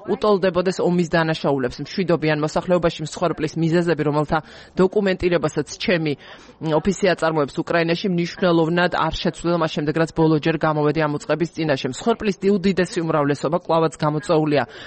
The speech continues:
ფართო ტერიტორიაზე ზემოქმედების ისეთი ფეთქებადი იარაღის გამოყენებით დასახლებულ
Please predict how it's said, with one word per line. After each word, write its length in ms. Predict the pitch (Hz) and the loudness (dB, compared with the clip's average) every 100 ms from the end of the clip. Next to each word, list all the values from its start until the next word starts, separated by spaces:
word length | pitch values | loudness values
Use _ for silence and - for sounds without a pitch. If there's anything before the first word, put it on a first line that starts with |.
| - | -4
ფართო 340 | - 202 - | -2 0 0
ტერიტორიაზე 600 | 190 185 160 160 160 147 143 | 0 0 0 2 2 2 2
ზემოქმედების 600 | 156 160 180 165 147 151 | 0 0 0 0 0 -2
ისეთი 280 | 185 226 190 | -2 -2 0
ფეთქებადი 500 | 185 - 180 160 147 | -2 0 0 0 2
იარაღის 320 | 151 151 143 | 2 0 -2
გამოყენებით 560 | 147 147 - 151 135 | -2 -2 -2 -2 -2
დასახლებულ 580 | 127 143 160 170 147 147 | 0 0 -2 -2 -2 0